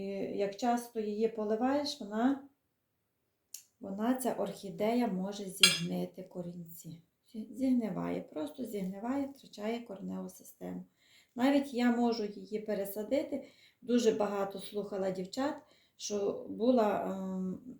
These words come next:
от гарна коренева система у цієї, е, орхідейки. Просто, ем, пересадили її, а вона раз і загноїлася. Все, коріння пропали.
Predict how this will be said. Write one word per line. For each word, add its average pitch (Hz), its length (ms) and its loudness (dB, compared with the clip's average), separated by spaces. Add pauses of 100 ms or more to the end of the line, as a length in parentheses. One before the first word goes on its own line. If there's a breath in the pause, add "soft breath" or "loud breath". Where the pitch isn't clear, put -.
(220)
от - 280 -10
гарна 254 440 4
коренева 214 520 0
система 285 640 0 (440 loud breath)
у 240 80 -6
цієї, 262 540 8
е, 226 260 6
орхідейки. 233 1000 0 (360 loud breath)
Просто, 254 400 6
ем, 196 760 4
пересадили 226 840 6
її, 269 480 4 (520 loud breath)
а 240 180 4
вона 269 280 10
раз 311 520 2
і 262 160 -4
загноїлася. 170 1040 -4 (100)
Все, 349 380 -4 (160)
коріння 247 380 4
пропали. 170 640 -2